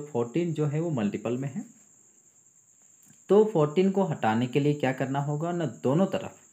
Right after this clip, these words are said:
फोर्टीन से डिवाइड करना होगा। तो देखिए एलएचएस में भी हमने फोर्टीन से डिवाइड किए और आरएचएस में भी फोर्टीन से डिवाइड किए। तो ये फोर्टीन और ये फोर्टीन कट गया,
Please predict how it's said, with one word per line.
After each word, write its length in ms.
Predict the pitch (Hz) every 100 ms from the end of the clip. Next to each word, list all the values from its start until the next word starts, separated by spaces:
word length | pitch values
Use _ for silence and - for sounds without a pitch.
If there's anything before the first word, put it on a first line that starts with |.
| - - - - _ 117
फोर्टीन 360 | 113 165 170
से 160 | 156 151 240 -
डिवाइड 420 | 113 110 113 90
करना 240 | - 98 87
होगा। 300 | - - - - _ _ _ _ _ _ _ - - _ - - - _ -
तो 80 |
देखिए 480 | 120 139 - 196 - 107
एलएचएस 500 | 104 107 - 139 143
में 120 | 139
भी 120 | 131 139
हमने 260 | 135 135
फोर्टीन 420 | 135 120 113 131
से 140 | 135 127
डिवाइड 320 | 120 123 123
किए 320 | - 127 147 202 - - _ _ _ -
और 420 | 113 127 170 160 -
आरएचएस 420 | 104 101 - 131
में 100 | 101
भी 80 | 98
फोर्टीन 360 | 139 87 - 104
से 140 | 131
डिवाइड 360 | 170 156 120 -
किए। 220 | - - - - - - - -
तो 60 |
ये 240 | 113 110 147
फोर्टीन 500 | 147 127 123 147 151
और 140 | 120 113
ये 100 | 113
फोर्टीन 420 | 113 113 127 131
कट 200 | 107 92
गया, 280 | 101 113 208